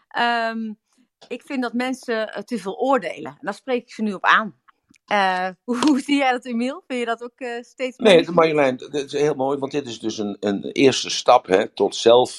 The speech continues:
Speaker 2: zelfbewustzijn. Hè, want je kiest voor jezelf.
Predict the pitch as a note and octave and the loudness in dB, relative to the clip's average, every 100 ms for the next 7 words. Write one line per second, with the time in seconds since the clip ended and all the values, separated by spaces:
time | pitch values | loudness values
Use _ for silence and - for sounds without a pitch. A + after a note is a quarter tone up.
0 | - E2+ G2 F#2+ F#2 - - _ - D2 | -18 -4 0 2 0 -4 -10 _ -14 -2
1 | D#2 C2+ A#1 A1 _ _ _ _ - _ | 0 0 -6 -16 _ _ _ _ -20 _
2 | _ - G#2 G2+ - A#2+ - F#2 E2 G#2 | _ -4 -2 -6 -4 -4 0 0 2 4
3 | G2 D2 | 4 0